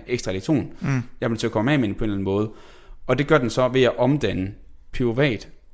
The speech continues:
Speaker 1: til, øh, hvad hedder det?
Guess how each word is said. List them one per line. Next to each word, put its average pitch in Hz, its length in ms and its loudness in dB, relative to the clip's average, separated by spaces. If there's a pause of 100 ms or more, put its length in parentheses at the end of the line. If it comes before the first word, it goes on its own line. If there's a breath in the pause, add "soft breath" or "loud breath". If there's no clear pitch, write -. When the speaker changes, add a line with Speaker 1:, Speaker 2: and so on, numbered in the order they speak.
(240)
Speaker 1:
til, 139 280 4 (340)
øh, 101 800 2
hvad 110 100 -4
hedder 113 200 2
det? 98 140 -2